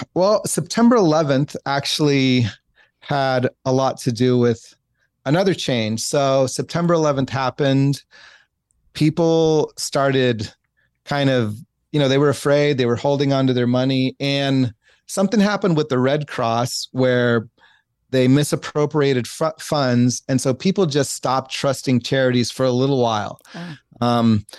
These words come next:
Speaker 1: it, it was, it was, uh, just this crazy little thing. And I remember it 'cause it affected us. Like, like, we suddenly had no funds. We stopped going to Africa, and, and,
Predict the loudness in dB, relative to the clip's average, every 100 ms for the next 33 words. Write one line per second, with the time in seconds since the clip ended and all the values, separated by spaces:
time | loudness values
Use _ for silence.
0 | _ -2 2 4 4 2 2 2 2 0
1 | 0 0 -2 -4 -6 -4 -6 -4 0 0
2 | 2 0 0 -2 -2 0 0 -2 -2 0
3 | 0 2 2 0 -2 -6 -4 -4 -4 0
4 | 0 0 -2 -4 -2 -4 -6 -6 -2 -2
5 | -6 -20 -20 -20 _ -4 0 0 0 0
6 | 2 2 2 2 0 0 0 0 0 -2
7 | 0 0 0 -2 -4 -4 -4 -4 -2 0
8 | 0 -2 -4 -4 -4 -2 0 2 0 -2
9 | -6 -18 -20 _ _ -4 0 0 2 2
10 | 2